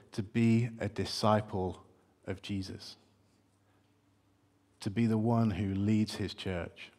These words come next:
You know, the Bible actually doesn't give us an account of the death of Peter, but church history tells us that he was actually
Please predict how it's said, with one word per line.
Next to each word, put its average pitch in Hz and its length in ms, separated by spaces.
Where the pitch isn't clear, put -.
You 117 80
know, 113 100
the 113 120
Bible 127 360
actually 113 240
doesn't 110 400
give 120 160
us 120 160
an 110 80
account 113 540
of 104 160
the 104 100
death 113 320
of 110 160
Peter, 98 380
but 104 200
church 135 280
history 135 460
tells 123 400
us 107 140
that 110 160
he 113 120
was 117 140
actually 117 460